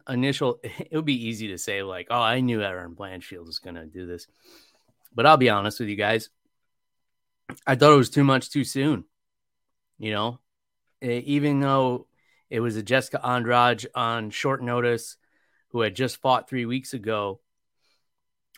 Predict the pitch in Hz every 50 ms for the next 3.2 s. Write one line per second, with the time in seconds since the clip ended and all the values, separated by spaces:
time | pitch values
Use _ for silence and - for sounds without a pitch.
0 | _ - 120 127 151 156 135 135 151 143 139 131 120 - - - 135 117 113 117
1 | 131 139 131 - - - 113 110 113 110 107 123 127 131 123 117 123 127 131 131
2 | 127 - 143 131 123 113 110 - _ - - - 127 110 - - 143 135 127 120
3 | 113 110 107 104